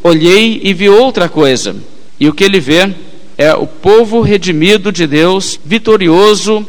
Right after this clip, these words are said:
no Monte Sião, apesar de tudo isso. E aqui você encontra no verso um essas palavras: "Olhei e eis o Cordeiro em pé sobre o Monte Sião."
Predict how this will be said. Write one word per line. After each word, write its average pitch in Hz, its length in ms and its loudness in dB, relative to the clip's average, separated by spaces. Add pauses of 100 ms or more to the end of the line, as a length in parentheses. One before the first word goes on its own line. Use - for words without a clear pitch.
no 156 140 -2
Monte 190 460 0
Sião, 170 520 0 (220)
apesar 143 420 -2
de 143 120 -10
tudo 139 260 -2
isso. 127 320 -4 (640)
E 165 60 2
aqui 175 180 -2
você 247 240 -2
encontra 185 420 -2
no 147 160 -2
verso 147 400 -2
um 170 280 0
essas 160 240 -8
palavras: 156 640 0 (240)
"Olhei 170 560 2
e 180 160 -2
eis 190 260 2
o 202 80 -4
Cordeiro 185 640 2
em 175 140 0
pé 175 340 0 (220)
sobre 190 480 0
o 170 160 0
Monte 165 440 0
Sião." 156 540 -2